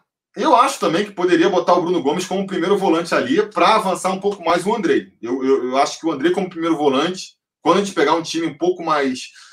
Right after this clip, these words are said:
mais combativo, eu, eu tenho ques-, eu tenho dúvida, né? Não acho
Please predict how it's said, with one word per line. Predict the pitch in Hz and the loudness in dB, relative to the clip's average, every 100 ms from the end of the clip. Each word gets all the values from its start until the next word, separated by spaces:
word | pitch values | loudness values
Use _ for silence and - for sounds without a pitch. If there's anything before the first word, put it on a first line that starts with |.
| _ - | _ -6
mais | 127 127 123 | -2 -2 -2
combativo, | - 143 135 127 - 214 120 98 92 _ _ _ _ _ _ _ _ - | -6 -2 -2 -2 -2 0 0 -4 -14 _ _ _ _ _ _ _ _ -8
eu, | 151 | -4
eu | 151 160 160 | 0 2 2
tenho | 196 208 | 2 4
ques-, | 208 - 160 | 2 2 -2
eu | 160 - | -2 -2
tenho | 220 | 0
dúvida, | 185 - - | 2 2 0
né? | 131 131 - | -4 -4 -8
Não | 127 147 | -2 0
acho | - - 107 | 0 -4 -16